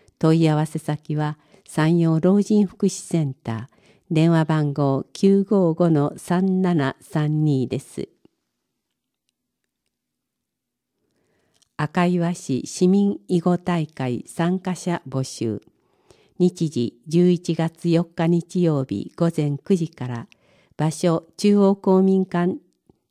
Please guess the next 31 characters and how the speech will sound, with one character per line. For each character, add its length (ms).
展 260
示 100
室。 420
対 200
象、 440
市 220
内 420
在 280
住、 360
在 280
勤、 420
在 280
学 300
の 160
人。 380
市 220
内 460
囲 100
碁 160
サ 220
ー 40
ク 180
ル 100
に 240
所 200
属 280
し 120
て 120
い 140
る 100
人。 360